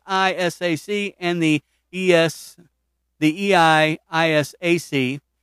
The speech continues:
C I S has been recognized by the United States Department of Homeland Security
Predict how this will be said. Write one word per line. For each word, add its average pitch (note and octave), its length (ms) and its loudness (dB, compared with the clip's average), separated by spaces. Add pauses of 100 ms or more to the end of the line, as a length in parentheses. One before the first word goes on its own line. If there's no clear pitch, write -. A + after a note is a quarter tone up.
(240)
C - 180 2
I F#3+ 180 6
S D#3+ 240 2
has D3 260 0
been D3 500 -2 (240)
recognized D#3 680 -2
by C#3 120 -2
the C3+ 100 -2
United D#3 400 0
States D#3+ 460 -2
Department D#3+ 600 -2 (260)
of C3+ 140 -8
Homeland G3 480 0
Security C#3+ 680 -2